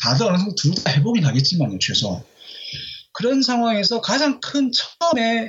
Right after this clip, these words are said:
헤일로가 이렇게 성장하고 어느 정도 팬층을 얻는 원동력은 게임 자체에 있었다고 봐야겠죠. 아까 헤일로 일 편의 특징하면서 그래픽을 얘기를 하셨잖아요. 근데 그래픽보다도 일단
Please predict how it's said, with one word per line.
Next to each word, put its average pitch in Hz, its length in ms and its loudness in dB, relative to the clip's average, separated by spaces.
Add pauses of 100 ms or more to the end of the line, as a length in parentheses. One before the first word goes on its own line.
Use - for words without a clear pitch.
헤일로가 202 720 0
이렇게 175 280 -6
성장하고 175 520 0
어느 151 80 4
정도 180 160 0
팬층을 185 460 0
얻는 135 220 4
원동력은 147 720 0 (200)
게임 269 240 2
자체에 202 300 0
있었다고 135 300 0
봐야겠죠. 101 500 -4 (180)
아까 214 440 2
헤일로 226 440 0
일 233 180 2
편의 226 220 2
특징하면서 175 520 0
그래픽을 175 420 2
얘기를 117 180 2
하셨잖아요. 117 560 2 (540)
근데 226 480 2 (300)
그래픽보다도 208 1040 0
일단 147 580 2